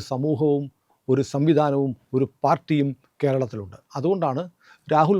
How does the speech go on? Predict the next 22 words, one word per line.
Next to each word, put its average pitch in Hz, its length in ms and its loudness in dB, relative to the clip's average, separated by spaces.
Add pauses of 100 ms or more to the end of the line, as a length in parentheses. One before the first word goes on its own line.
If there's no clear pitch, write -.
മാങ്കൂട്ടത്തിൽ 143 500 -4 (760)
ധൈര്യത്തോടെ 156 680 6
മാധ്യമങ്ങളുടെ 143 560 -2
മുന്നിൽ 127 240 -2
നിന്ന് 127 180 -2 (380)
"എന്നെ 208 220 6 (100)
നിയമപരമായി 165 760 4
ചെയ്യാൻ 143 280 0
പറ്റുന്ന 127 300 -6
അങ്ങ് 120 140 -8 (140)
ചെയ്തോ" 135 260 0 (140)
എന്ന് 120 160 -6 (420)
പരോക്ഷമായി 151 560 2
വെല്ലുവിളിക്കുന്നത്. 107 560 -8 (600)
കാരണം 160 300 2
ഇന്ത്യൻ 196 280 4
നിയമം, 185 320 2
നിയമപരമായി 220 680 6
ഞാൻ 175 140 6
നേരിടുമെന്ന് 160 440 4
പറഞ്ഞാൽ 151 240 0 (360)
ഞാൻ 220 100 10